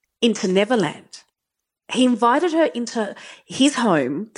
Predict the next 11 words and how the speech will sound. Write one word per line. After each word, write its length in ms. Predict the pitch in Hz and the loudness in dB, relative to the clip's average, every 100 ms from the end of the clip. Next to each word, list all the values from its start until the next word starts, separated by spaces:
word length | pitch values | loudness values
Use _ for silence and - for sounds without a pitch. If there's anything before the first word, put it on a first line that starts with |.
| - - - - | -18 -20 -20 -4
and 160 | 269 | -4
she 180 | 262 302 | -2 -4
didn't 280 | 240 262 320 | 0 2 2
shy 320 | - 302 269 | 2 2 4
away 420 | 254 226 220 240 233 | 4 2 2 2 -2
from 240 | - 226 - | -8 -8 -4
asking 460 | 202 214 - 233 | -4 -4 -10 -6
the 80 | 214 | -6
big 260 | 208 196 180 | -2 -2 -2
questions. 800 | - 233 - - 180 151 151 - | 0 0 0 -2 -2 -2 -6 -2
Now, 280 | 214 202 | 2 2